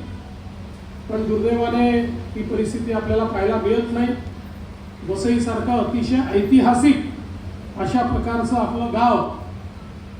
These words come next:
की ज्याला एक मोठा छत्रपती शिवाजी महाराजांचा, मराठा साम्राज्याचा, हिंदवी स्वराज्याचा इतिहास आहे, आज या ठिकाणी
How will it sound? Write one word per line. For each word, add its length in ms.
की 60
ज्याला 340
एक 200
मोठा 380
छत्रपती 480
शिवाजी 360
महाराजांचा, 1080
मराठा 340
साम्राज्याचा, 840
हिंदवी 400
स्वराज्याचा 680
इतिहास 480
आहे, 200
आज 240
या 120
ठिकाणी 460